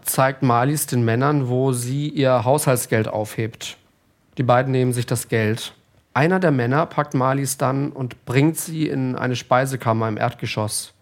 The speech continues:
Hier liegt Hartmut schon auf dem Boden.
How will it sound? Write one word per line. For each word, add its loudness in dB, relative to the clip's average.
Hier 0
liegt -4
Hartmut 0
schon -2
auf -2
dem 0
Boden. 0